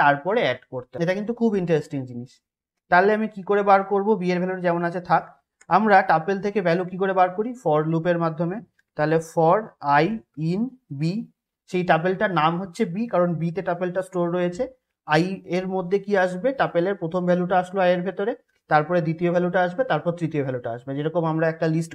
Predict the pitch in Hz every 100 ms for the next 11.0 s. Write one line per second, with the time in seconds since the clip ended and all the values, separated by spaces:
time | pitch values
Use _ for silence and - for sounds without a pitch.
0 | 151 160 247 - _ _ _ 208 180 160
1 | 151 151 139 120 120 - 156 156 156 170
2 | 170 208 302 185 160 165 151 165 170 143
3 | 147 160 175 160 175 277 277 147 160 160
4 | 180 202 160 123 127 131 185 226 123 113
5 | 110 117 123 _ _ _ _ - 123 -
6 | 113 _ _ _ _ _ 143 - 165 165
7 | 180 185 185 190 185 190 190 190 214 180
8 | 180 240 _ _ _ - 208 233 233 233
9 | 156 - 190 247 - 190 196 190 180 180
10 | 180 175 202 214 262 262 _ 156 156 247